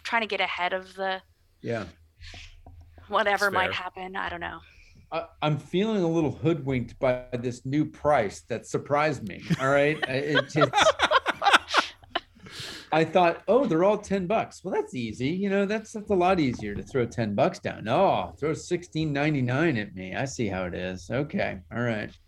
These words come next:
Speaker 1: Well, I feel
Speaker 2: Mm-hmm.
Speaker 1: similar in the idea of it, wh-, I thought volume two was the end.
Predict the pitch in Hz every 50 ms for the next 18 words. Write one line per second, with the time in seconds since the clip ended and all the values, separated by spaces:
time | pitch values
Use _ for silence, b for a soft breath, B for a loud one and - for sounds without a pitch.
0 | - - - 269 277 269 269 294 302 - 339 359 370 - - 392 392 359 349 294
1 | 262 247 240 226 - 220 214 220 226 214 214 220 226 226 220 214 202 - 196 -
2 | _ _ 180 165 180 196 - _ - 190 190 190 - 196 185 180 - - - 180
3 | 180 196 196 196 190 - - 220 226 220 214 - 247 254 285 269 208 190 190